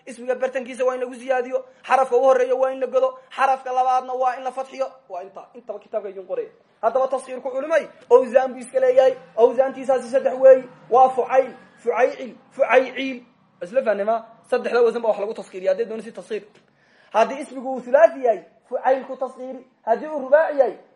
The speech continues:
fucaycil ku tasghiiri. Haddii uu khumaasi wax ka badan yahayna, fucayciil ku tasghiiri. Saxiix wala la? Haddaba u fiirso. Fucayl markaad ku tasghiirinaysid, saddex arrimood baad qabanaysaa. Saddexda arrimood waa maxay? Awalka god, fu dhe. Thaanigana fatxi,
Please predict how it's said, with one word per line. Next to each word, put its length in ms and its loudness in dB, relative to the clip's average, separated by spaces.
fucaycil 720 4
ku 100 -8
tasghiiri. 480 -4
Haddii 300 0
uu 140 -4
khumaasi 420 2
wax 160 2
ka 80 6
badan 260 4
yahayna, 300 4
fucayciil 600 2
ku 100 -12
tasghiiri. 480 -4
Saxiix 300 -6
wala 160 -2
la? 140 -2
Haddaba 300 4
u 60 -2
fiirso. 360 -8
Fucayl 360 2
markaad 280 2
ku 80 -10
tasghiirinaysid, 640 -2
saddex 300 -2
arrimood 340 0
baad 160 -2
qabanaysaa. 580 -2
Saddexda 360 0
arrimood 240 -2
waa 120 -2
maxay? 220 -10
Awalka 340 6
god, 200 -12
fu 260 -12
dhe. 120 -6
Thaanigana 400 2
fatxi, 320 -4